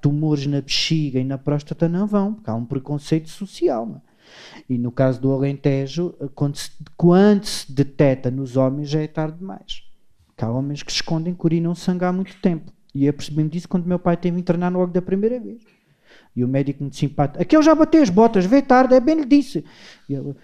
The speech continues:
metáforas bonitas. Re-, <laughs>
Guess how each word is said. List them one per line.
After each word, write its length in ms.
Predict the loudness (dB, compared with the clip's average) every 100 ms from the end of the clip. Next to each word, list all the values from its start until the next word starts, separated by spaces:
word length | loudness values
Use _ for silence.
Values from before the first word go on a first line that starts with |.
| _
metáforas 480 | -2 4 4 4 0
bonitas. 640 | 2 2 4 4 2 0
Re-, 1500 | -2 -4 -4 -8 -12 -16 -18 -20 -18 -18 -18 -18 -20 -4 4
<laughs> 800 | 4 4 2 6 6 4 -6 -8